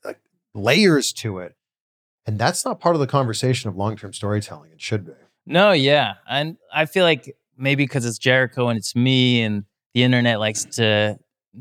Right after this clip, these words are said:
Speaker 2: pick us as the guys to, like, hate or whatever. And I'll say this about Chris, you know, like, I feel like he gets a, a target on his back just because he's doing it at such a high level for such a long time.
Speaker 1: It's thirty-three years into it.
Speaker 2: Yeah.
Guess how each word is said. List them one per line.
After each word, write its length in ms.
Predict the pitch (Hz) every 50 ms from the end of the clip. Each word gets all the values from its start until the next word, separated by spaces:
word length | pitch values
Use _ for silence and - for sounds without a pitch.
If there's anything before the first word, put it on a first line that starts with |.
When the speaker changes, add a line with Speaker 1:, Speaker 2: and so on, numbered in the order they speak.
| 117 - _ _ _ _ _
Speaker 2:
pick 180 | 147 127 -
us 220 | 127 117 113 - -
as 140 | 117 101 -
the 100 | 110 107
guys 380 | 95 110 104 101 101 98 -
to, 140 | - - 107
like, 180 | 98 95 92 92
hate 340 | - - 110 104 110 98 -
or 100 | 120 117
whatever. 560 | 120 120 117 117 113 110 120 120 113 - _ _ _ _ _ _ _ _ _ _ _ -
And 100 | 147 180
I'll 120 | 202 190
say 140 | - 185 160
this 180 | 143 147 -
about 220 | - 110 117 104 -
Chris, 380 | - - 117 110 101 - - -
you 60 | 120
know, 240 | 120 120 123 123 127
like, 360 | 120 113 107 104 101 - - - -
I 60 | 120
feel 180 | 120 - 131
like 120 | 120 110 -
he 100 | - 127
gets 240 | 120 - 107 - -
a, 140 | 117 113 110
a 100 | 107 107
target 400 | 101 - 120 117 113 104 110 107
on 120 | 107 107 104
his 120 | 101 92 92
back 400 | 101 107 104 104 101 101 - _ _ _ _ _ _ _ _ _ _ _ _ _ _ _ _
just 200 | - 127 110 -
because 220 | - 123 123 123 101
he's 140 | 107 104 -
doing 200 | - 120 113 110
it 120 | 104 98
at 100 | 101 101
such 220 | - - 120 - -
a 40 | 101
high 180 | 107 101 98
level 260 | 98 101 104 98 98
for 160 | 98 - - 107
such 220 | - 113 107 -
a 40 | 110
long 260 | 101 98 98 95 98
time. 400 | - - 104 104 110 107 107 107 - _ _ _ _
Speaker 1:
It's 160 | - - - -
thirty-three 640 | - _ - 160 165 170 170 156 - - 170 160
years 220 | 156 151 147 135 123
into 220 | 139 139 120 87 -
it. 80 | - _ _
Speaker 2:
Yeah. 560 | 143 160 180 185 165 123 101 95 95 98 101